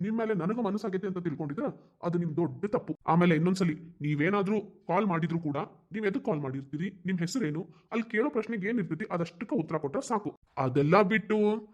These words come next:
ನನ್ ಹೆಸರು ಐಡೆಂಟಿಫೈ ಮಾಡ್ರಿ, ನಾನ್ ಯಾರು, ಆ ಟಾಸ್ಕು, ಈ ಟಾಸ್ಕು ಅಂತ ಹೇಳಿ ಏನಾದ್ರು ಚಾಲೆಂಜ್ ಕೊಟ್ರೆ ಮಾತ್ರ ಸರಿ ಇರೋದಿಲ್ಲ. ಈ ಅಭಯ್ ಅಂದ್ರೆ ಏನಂತ ತಿಳ್ಕೊಂಡಿರಿ? ಆ,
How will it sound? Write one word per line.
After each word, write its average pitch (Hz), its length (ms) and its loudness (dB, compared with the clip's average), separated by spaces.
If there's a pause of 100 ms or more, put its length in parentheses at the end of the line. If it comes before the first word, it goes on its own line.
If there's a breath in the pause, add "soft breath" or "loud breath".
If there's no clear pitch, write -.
(180 soft breath)
ನನ್ 233 140 4
ಹೆಸರು 226 260 2
ಐಡೆಂಟಿಫೈ 147 360 0
ಮಾಡ್ರಿ, 135 580 -6
ನಾನ್ 214 180 0
ಯಾರು, 208 580 0
ಆ 190 100 4
ಟಾಸ್ಕು, 165 520 -2
ಈ 220 100 2
ಟಾಸ್ಕು 196 560 -2
ಅಂತ 165 180 -2
ಹೇಳಿ 175 180 0
ಏನಾದ್ರು 170 200 -2
ಚಾಲೆಂಜ್ 156 380 -4
ಕೊಟ್ರೆ 151 220 -4
ಮಾತ್ರ 147 240 -4
ಸರಿ 196 260 -2
ಇರೋದಿಲ್ಲ. 143 400 -4 (160)
ಈ 156 100 4
ಅಭಯ್ 143 280 4
ಅಂದ್ರೆ 196 180 6
ಏನಂತ 190 180 2
ತಿಳ್ಕೊಂಡಿರಿ? 156 640 -2
ಆ, 190 60 0